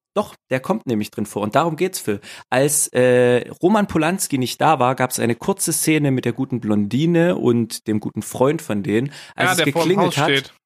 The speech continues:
Speaker 2: Ja,
Speaker 1: Und
Speaker 2: ja.
Speaker 1: dieser Milchmann, dieser Milchmann,
Speaker 2: Ja, ja.
Speaker 1: das war Charles Manson im
Speaker 2: Krass,
Speaker 1: Film.
Speaker 2: man hat die für zehn Sekunden im Film gesehen.
Speaker 1: Richtig,
Speaker 2: Geil,
Speaker 1: man hat ihn
Speaker 2: Alter.
Speaker 1: nur ganz kurz gesehen. Und da, darum
Speaker 2: Das ist ein
Speaker 1: geht's halt.
Speaker 2: Drei-Stunden-Film, Markus.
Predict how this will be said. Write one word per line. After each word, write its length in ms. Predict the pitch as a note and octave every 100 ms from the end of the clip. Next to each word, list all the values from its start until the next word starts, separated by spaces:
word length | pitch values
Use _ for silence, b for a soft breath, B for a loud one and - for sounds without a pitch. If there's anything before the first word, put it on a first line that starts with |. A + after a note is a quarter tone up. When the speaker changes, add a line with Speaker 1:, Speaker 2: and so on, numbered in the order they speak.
| -
Speaker 2:
Ja, 180 | C3+
Speaker 1:
Und 60 | C3+
Speaker 2:
ja. 60 | C3
Speaker 1:
dieser 140 | C#3
Milchmann, 560 | C3+ A3 - A2+ G2+ G2 _
dieser 160 | A#2 B2
Milchmann, 480 | D3 G3+ - G#2 F#2+
Speaker 2:
Ja, 140 | D3
ja. 160 | D#3+ D3+
Speaker 1:
das 300 | E3 G#3 - -
war 120 | B2+
Charles 340 | - C3+ C3+ C3+
Manson 420 | D3+ E3+ - F#2 -
im 180 | A#2
Speaker 2:
Krass, 220 | - F#3+ G3
Speaker 1:
Film. 80 |
Speaker 2:
man 100 | D#3+
hat 80 | E3+
die 40 | F3
für 180 | - D3+
zehn 220 | - A3
Sekunden 320 | G#3 G3 G3
im 80 | F3+
Film 240 | - G3
gesehen. 320 | F3 C3 B2 A#2
Speaker 1:
Richtig, 200 | - C3
Speaker 2:
Geil, 100 | D#3+
Speaker 1:
man 120 | -
hat 120 | - A#2+
ihn 60 |
Speaker 2:
Alter. 60 | -
Speaker 1:
nur 100 | G3
ganz 280 | G#3 A#3 -
kurz 240 | A#3 A3+
gesehen. 320 | - F#3 G3 C#3
Und 140 | C#3+
da, 60 | D3
darum 280 | D3+ D#3 F3
Speaker 2:
Das 80 | A#3
ist 60 |
ein 40 | A3+
Speaker 1:
geht's 100 | F3
halt. 160 | F#3+ A3+
Speaker 2:
Drei-Stunden-Film, 840 | G#3+ - A#3+ A#3 G#3 - F#3 D#3+
Markus. 760 | D3 C#3+ - - D#3 C3 -